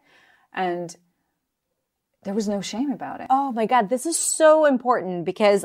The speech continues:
Speaker 2: I think that once you let go of the shame of asking,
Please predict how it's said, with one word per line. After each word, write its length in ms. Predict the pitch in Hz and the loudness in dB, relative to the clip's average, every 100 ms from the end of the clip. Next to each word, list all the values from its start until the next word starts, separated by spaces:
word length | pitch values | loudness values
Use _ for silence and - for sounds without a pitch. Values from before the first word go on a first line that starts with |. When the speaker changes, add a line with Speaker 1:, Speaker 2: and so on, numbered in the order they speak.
| - | 0
Speaker 2:
I 140 | 220 | 0
think 260 | 220 277 247 | 2 2 6
that 220 | 233 190 | 4 6
once 380 | 196 220 247 240 | 4 4 4 2
you 60 | |
let 220 | 247 214 190 | 4 4 4
go 120 | 202 | 2
of 100 | 196 | 2
the 100 | 190 | -2
shame 340 | - 208 208 - | -2 -2 -4 -8
of 140 | 180 _ | -10 _
asking, 680 | 175 196 - - 349 381 | -2 -2 -4 -2 0 0